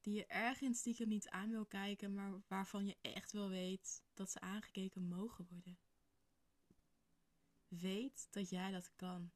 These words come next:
Weet dat jij je eigen stukken aan kan kijken.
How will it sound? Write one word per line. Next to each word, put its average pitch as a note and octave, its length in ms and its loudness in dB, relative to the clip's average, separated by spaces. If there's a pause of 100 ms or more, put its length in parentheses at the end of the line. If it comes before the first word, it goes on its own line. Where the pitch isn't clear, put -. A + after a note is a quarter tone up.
(140)
Weet F#3+ 540 0
dat G3 200 -2
jij F#3 220 0
je F#3+ 100 -2
eigen A3+ 400 -2
stukken G3 520 -2 (560)
aan A3 260 -2
kan F3 200 -4
kijken. F#3 480 -10